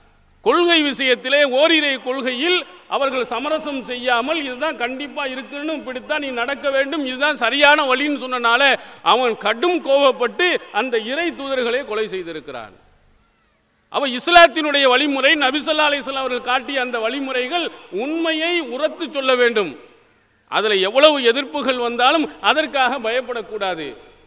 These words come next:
போலியான ஒற்றுமைகளை இஸ்லாம் சொல்லவில்லை. எப்படி ஒற்றுமை இருக்கணும்னா, ஓரிரை கொள்கையில இணைந்து அதோடு நீ என்ன செய்யணும்? ஒற்றுமை இருக்கணும். இந்த மாதிரி விஷயங்கள் மக்களுக்கு மத்தியில பிரச்சனை வரும், போகும் என்றெல்லாம் சொன்ன அந்த வழிமுறைகள் யாருடைய வழிமுறைகள்னா,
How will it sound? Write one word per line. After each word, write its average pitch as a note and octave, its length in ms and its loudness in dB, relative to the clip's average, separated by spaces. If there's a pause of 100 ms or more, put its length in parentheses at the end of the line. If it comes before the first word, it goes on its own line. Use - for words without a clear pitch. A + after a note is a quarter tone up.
(140)
போலியான D4+ 680 0
ஒற்றுமைகளை C#4+ 580 -2
இஸ்லாம் C#4 460 -2
சொல்லவில்லை. B3+ 680 4 (260)
எப்படி C4+ 340 4
ஒற்றுமை C#4+ 460 2
இருக்கணும்னா, C4+ 540 0
ஓரிரை C#4+ 460 -2
கொள்கையில C4+ 680 -2
இணைந்து D4+ 640 -2 (280)
அதோடு A#3+ 600 -2
நீ A#3 120 -4
என்ன G#3 160 -2
செய்யணும்? G3+ 240 -6
ஒற்றுமை F3+ 380 -6
இருக்கணும். C3 320 -10 (680)
இந்த A#3+ 300 -2
மாதிரி C4 640 2 (160)
விஷயங்கள் C4 500 -4
மக்களுக்கு B3 460 -4
மத்தியில A3+ 260 -6
பிரச்சனை A#3+ 440 -6
வரும், A3 240 -4
போகும் C4 380 -2
என்றெல்லாம் A#3 500 -2
சொன்ன A#3+ 500 2 (320)
அந்த A#3 240 0
வழிமுறைகள் C4+ 640 2
யாருடைய B3+ 560 2
வழிமுறைகள்னா, A#3 580 -4